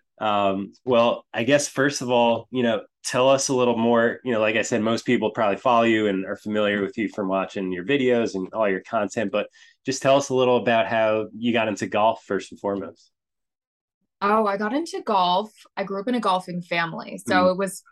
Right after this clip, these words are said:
Speaker 2: pretty much destined to be. Um, I don't even remember the first time I went to the driving range, but,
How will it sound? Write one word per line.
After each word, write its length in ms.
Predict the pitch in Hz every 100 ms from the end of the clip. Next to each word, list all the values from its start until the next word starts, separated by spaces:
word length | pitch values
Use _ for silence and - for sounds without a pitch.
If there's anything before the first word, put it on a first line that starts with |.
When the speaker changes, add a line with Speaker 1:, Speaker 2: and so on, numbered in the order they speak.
| _
Speaker 2:
pretty 160 | - 285
much 280 | 254 220 185
destined 520 | 190 190 - 196 185
to 80 | -
be. 460 | 175 180 175 175 180 _ _ _ _
Um, 500 | 208 196 185 180 180 175
I 100 | 202
don't 140 | 214 240
even 160 | 247
remember 240 | 240 226 220
the 60 | 214
first 180 | 208 208
time 160 | 226 208
I 60 |
went 140 | 196 196
to 160 | 208
the 280 | 185 185 170
driving 640 | 170 175 175 170 170 170 165
range, 440 | 160 165 160 160 -
but, 260 | 170 165